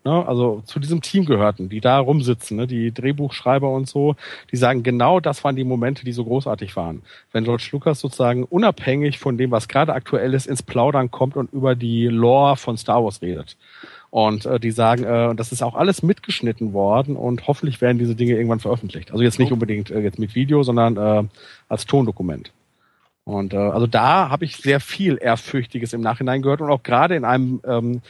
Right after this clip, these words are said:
Speaker 1: in Zusammenhängen, die überhaupt nicht P-R-mäßig sind. Leute, die längst Lucasfilm verlassen haben oder verlassen mussten, wie auch immer,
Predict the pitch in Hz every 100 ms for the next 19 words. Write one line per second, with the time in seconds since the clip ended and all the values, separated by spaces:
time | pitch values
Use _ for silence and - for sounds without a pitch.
0 | _ - 123 - 117 147 135 139 131 127
1 | 117 - 151 - 120 131 151 104 104 90
2 | 87 117 139 143 127 120 117 127 196 202
3 | - 160 147 - 139 113 135 175 101 98
4 | 95 87 95 95 107 160 - 90 90 147
5 | 107 143